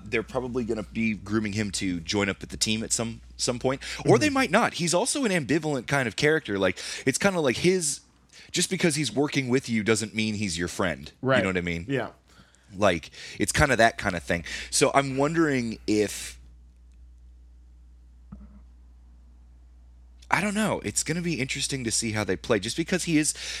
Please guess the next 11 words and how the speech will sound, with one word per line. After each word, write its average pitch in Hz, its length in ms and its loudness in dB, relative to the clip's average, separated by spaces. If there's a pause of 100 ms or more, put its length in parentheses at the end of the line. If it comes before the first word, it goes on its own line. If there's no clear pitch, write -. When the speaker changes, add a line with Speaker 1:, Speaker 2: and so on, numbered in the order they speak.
(100)
Speaker 1:
Warlock 147 480 2
is 127 80 0
such - 260 0
a 101 60 0
complicated 120 840 -2
character 127 540 -2 (140)
Speaker 2:
Mm-hmm. 113 240 -6 (1160)
Speaker 1:
and 120 180 -2
kind 127 240 2
of 95 140 0
a, 85 240 0